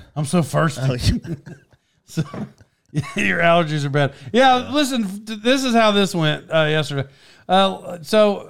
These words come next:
Speaker 1: for those of you, well, they know, 'cause if you, if
Speaker 2: Yeah.
Speaker 1: you listen all the time, you know I had this, I mowed all last year. And so I, I'm, I'm gonna kick it up for a few people. Not quite the same manner I did last year, but I'm still gonna do it.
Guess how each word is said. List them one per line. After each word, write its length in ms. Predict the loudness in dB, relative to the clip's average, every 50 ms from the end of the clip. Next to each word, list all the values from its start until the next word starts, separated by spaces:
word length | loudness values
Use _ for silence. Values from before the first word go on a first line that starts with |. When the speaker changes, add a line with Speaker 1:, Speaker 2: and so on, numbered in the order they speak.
| -14 -6
Speaker 1:
for 120 | -2 0
those 180 | 2 2 2 2
of 60 | 0
you, 160 | 0 0 0 0
well, 100 | 0 2
they 160 | 2 2 2
know, 240 | 0 -2 -2 -2 -4
'cause 240 | -4 -4 -4 -4 -4
if 160 | -6 -6 -4
you, 120 | -4 -4
if 100 | -4 -2
Speaker 2:
Yeah. 120 | 0 2 2
Speaker 1:
you 140 | 2 2 2
listen 240 | 2 2 2 2 2
all 120 | 0 2
the 120 | 2 2
time, 140 | 2 2 2
you 80 | 2 4
know 160 | 4 4 4
I 120 | 4 2 2
had 240 | 2 2 2 0 0
this, 120 | -4 -8 -10 -6 -4
I 80 | -4
mowed 300 | -2 0 0 0 0 0
all 140 | 0 0 0
last 200 | -2 -4 -6 -8
year. 100 | -12 -16 -16 _ -20 -20 -20 -20 _ _ -12
And 80 | -4 0
so 100 | 2 4
I, 220 | 6 6 4 4 2 0
I'm, 120 | 0 0
I'm 60 | -2 0
gonna 220 | 0 0 0 0
kick 260 | 0 0 0 0 0
it 80 | 0 0
up 240 | 0 0 0 -2 -4
for 320 | -2 -2 -2 -2 -2 -6 -6
a 140 | -6 -6 -6
few 200 | -4 -2 -2 -2
people. 280 | 0 -2 -2 -2 0 0
Not 180 | 0 0 0
quite 260 | 0 0 0 0 -2
the 60 | -4 -10
same 220 | -10 -8 -6 -6
manner 220 | -6 -6 -6 -6
I 40 | -6
did 160 | -6 -8 -6
last 260 | -6 -6 -6 -8 -8 -8
year, 120 | -8 -6
but 180 | -6 -8 -8 -8
I'm 140 | -10 -12 -10
still 180 | -8 -8 -6
gonna 160 | -6 -6 -8 -10
do 120 | -10 -12
it. 80 | -14